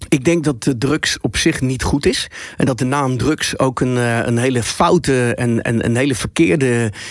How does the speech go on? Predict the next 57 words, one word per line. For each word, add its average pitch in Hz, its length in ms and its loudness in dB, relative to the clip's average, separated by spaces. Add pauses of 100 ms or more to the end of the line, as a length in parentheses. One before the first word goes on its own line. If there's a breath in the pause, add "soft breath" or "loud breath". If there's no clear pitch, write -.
(120 loud breath)
interpretatie 165 720 0
krijgt. - 380 -2
Omdat 123 160 0
het 117 100 -2
natuurlijk 123 380 -2
al 120 200 2
heel 127 180 2
lang 123 260 2
in 117 60 2
de 107 60 0
volksmond 123 540 0
ligt 123 200 -2
van, 123 160 0
"Hey, 127 120 2
dat - 160 -8
is - 60 -6
fout." - 280 0 (920 loud breath)
Ehm, 143 480 2 (680)
maar 147 140 2
de 151 80 2
manier 175 320 4
waarop 156 240 0
je 123 60 0
het 117 80 -6
gebruikt - 600 0
is - 160 0
denk 123 200 0
ik, - 240 -4
eh, 107 520 2
fout. 107 280 0
En 127 240 0
ik 135 140 -2
wil 147 140 2
niet 175 140 2
zeggen 151 300 2
dat 131 160 0
coke 151 320 0
of 123 60 -2
heroïne 131 640 2
of 120 80 0
wat 123 120 -2
dan 120 140 0
ook, 120 140 0
dat 113 160 0
wil 117 120 2
ik 113 120 -2
me 120 60 0
helemaal 117 260 0
niet 117 160 0
mee, 113 460 2
eh, 107 160 2 (440 loud breath)
dat 110 140 0
wil 120 100 2
ik 107 60 -4
helemaal 120 220 0
niet 110 100 0
goedkeuren. 135 540 0